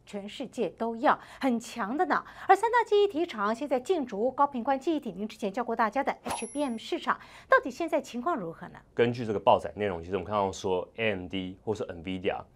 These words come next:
Speaker 2: 他们未来这个A I G P U会往这个H B M三一这边来采用。那这个H B M三一呢，跟我们之前讲到这个H B M三，它的这个单价，就是说A S P的部分，它是上涨大概超过两成的水准。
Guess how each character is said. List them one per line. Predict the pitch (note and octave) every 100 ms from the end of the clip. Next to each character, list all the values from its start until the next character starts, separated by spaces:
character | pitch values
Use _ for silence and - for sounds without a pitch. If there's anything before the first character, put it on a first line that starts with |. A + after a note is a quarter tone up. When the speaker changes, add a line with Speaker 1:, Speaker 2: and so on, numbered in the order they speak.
| _ - -
Speaker 2:
他 | B2
们 | A#2
未 | B2+
来 | G#2 F2
这 | G2+
个 | F#2+ F2
A | A2
I | G#2
G | F#2+ F#2
P | F#2+
U | F#2+
会 | F#2+ G2+
往 | F2 D2+
这 | D#2+
个 | F#2+ -
H | F#2+ -
B | G#2 G#2+
M | F#2+
三 | F2+ G2+ F#2
一 | F2+
这 | F2+
边 | F2+
来 | D#2
采 | D2+ - -
用。 | F#2 E2+ - _ - - -
那 | D3
这 | C#3
个 | F3+
H | A2+ -
B | C3+ C#3
M |
三 | A#2 B2 A2
一 | A#2
呢， | G#2+
跟 | F#2+ A#2+
我 |
们 | F#2
之 | A2+
前 |
讲 | G2 F2
到 |
这 | F2+
个 | F#2+
H | G2 -
B | A2
M | G#2 F#2
三， | - F2+ F2+ G2 - - _ -
它 | C3
的 | A#2
这 | A#2+
个 | A2 F#2 F2 E2+ - _
单 | - A2+ A#2+
价， | B2 F2+
就 | G2+
是 | G2+
说 | G#2
A | A2+ G#2+
S | -
P | G#2+
的 | F2
部 | G2+ F#2+
分， | G2+ E2 E2 -
它 | - F#2+
是 | - G#2+ F#2+ E2 E2 - _ _
上 | - - G#2+
涨 | - D#2+
大 | F#2+
概 | F#2
超 | F#2 G#2 F#2+
过 | G#2+ G2 F2
两 | E2 D#2
成 | - E2+
的 | D#2+
水 | - D2+
准。 | D#2 -